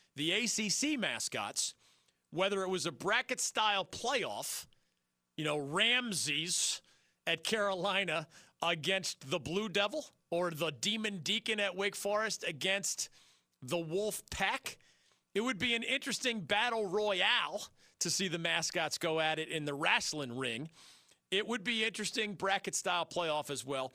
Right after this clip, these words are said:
Here's how Mike Leach of Washington State, in our favorite audio of the last twenty-four hours, described such things in Pac-twelve country.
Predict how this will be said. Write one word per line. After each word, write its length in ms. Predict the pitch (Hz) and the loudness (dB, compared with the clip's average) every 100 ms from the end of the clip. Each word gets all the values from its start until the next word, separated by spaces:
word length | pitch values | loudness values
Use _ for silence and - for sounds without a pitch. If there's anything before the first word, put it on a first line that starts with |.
| - | -8
Here's 220 | 214 262 247 | -2 0 2
how 160 | 226 | 0
Mike 400 | 180 196 220 - | 0 0 0 -2
Leach 320 | 190 202 - | -2 0 0
of 160 | 190 143 | -2 -2
Washington 520 | 165 180 - 165 160 | 0 0 -2 -6 -2
State, 420 | 160 - 147 123 - - - | -2 0 0 -2 -8 -14 -2
in 120 | 175 | 2
our 160 | 175 | 2
favorite 600 | 160 - 226 220 202 233 220 | 0 0 2 2 0 -4 2
audio 440 | 196 190 165 151 | 2 2 0 0
of 100 | 139 | -2
the 80 | 139 | -2
last 320 | 151 165 - | 0 0 -2
twenty-four 500 | 160 160 147 143 143 | -2 -2 -2 -2 0
hours, 440 | 143 139 113 - - - - - | 2 0 -2 -6 -8 -20 -20 -4
described 580 | 180 185 - 196 202 202 | 0 0 2 2 2 0
such 320 | - 185 175 | 0 0 0
things 320 | - 180 165 139 | -2 -2 -2 -4
in 100 | 131 | -2
Pac-twelve 600 | 175 156 - 151 135 - | -2 -2 -2 -2 -2 -4
country. 300 | 120 - | -8 -8